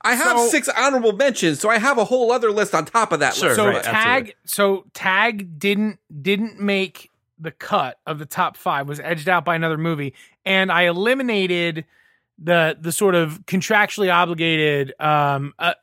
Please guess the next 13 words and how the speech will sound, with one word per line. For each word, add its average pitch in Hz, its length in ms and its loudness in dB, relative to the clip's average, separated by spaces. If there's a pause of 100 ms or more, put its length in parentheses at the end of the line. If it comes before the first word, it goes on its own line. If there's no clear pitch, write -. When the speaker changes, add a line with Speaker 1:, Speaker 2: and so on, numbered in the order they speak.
Speaker 2:
Avengers, 180 520 0
Black 165 280 -2
Panther, 151 680 -2
uh, 135 380 -6 (120)
Mission 170 360 -4
Impossible 160 380 -2
Fallout, 156 440 -2
Incredibles 170 540 -4
two. 156 400 -4 (680)
Obviously, 208 640 2
they're 185 160 6
amazing 180 380 2
movies. 156 560 -2